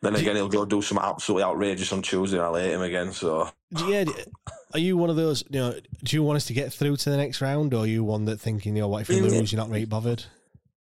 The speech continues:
Speaker 1: Eh, do you know what? If you'd have won on Saturday, I'd have probably been like, "You know what? Yeah, let's go for cup as well. Like, we're doing all right here, winning games. Let's try and win as many games as we can while we are."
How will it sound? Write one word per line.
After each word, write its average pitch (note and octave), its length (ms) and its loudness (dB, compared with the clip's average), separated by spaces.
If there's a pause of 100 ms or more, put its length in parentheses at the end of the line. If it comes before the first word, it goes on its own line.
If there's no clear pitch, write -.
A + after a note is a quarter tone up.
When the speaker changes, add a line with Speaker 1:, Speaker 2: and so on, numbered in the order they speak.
(760)
Speaker 1:
Eh, C3 560 2 (1300)
do D3 80 2
you E3+ 60 4
know E3 140 2
what? G2+ 240 2
If A2+ 120 -2
you'd A#2+ 120 2
have B2 80 2
won D3 120 4
on C#3+ 140 0
Saturday, G2 340 -2
I'd F2+ 100 -2
have - 80 -14
probably F#2+ 340 0
been F2 80 -2
like, E2+ 180 -4
"You G#2 80 -2
know G#2 160 2
what? F#2+ 220 -2
Yeah, G2 140 2
let's F#2+ 180 -2
go G#2 200 2
for - 140 -6
cup - 300 -6
as F2+ 100 -2
well. G2+ 180 2
Like, F2+ 160 0
we're - 80 -4
doing G2+ 200 0
all F#2 120 2
right F#2+ 200 0
here, F#2 180 -2
winning G2+ 300 -2
games. G2 340 -2
Let's - 180 -4
try G2+ 200 -2
and G2+ 100 0
win G#2 80 2
as G2 100 -2
many G2+ 140 0
games G2 260 0
as F2+ 60 -4
we E2+ 60 -4
can G2 240 -2
while E2+ 160 0
we F2 80 -2
are." G#2+ 200 -2